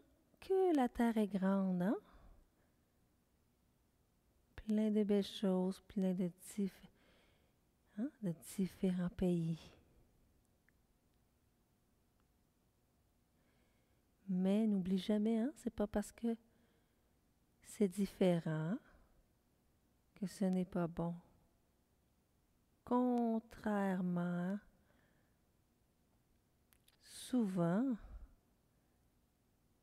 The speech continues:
ça peut être très amusant de rencontrer des nouvelles personnes, des personnes différentes de nous. Ils peuvent nous apprendre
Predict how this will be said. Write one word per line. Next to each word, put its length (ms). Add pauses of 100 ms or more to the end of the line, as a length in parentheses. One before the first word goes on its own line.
(320)
ça 220
peut 140
être 160
très 880
amusant 560 (1200)
de 80
rencontrer 640
des 140
nouvelles 360
personnes, 720 (1500)
des 80
personnes 440
différentes 540
de 160
nous. 300 (1900)
Ils 60
peuvent 200
nous 280
apprendre 360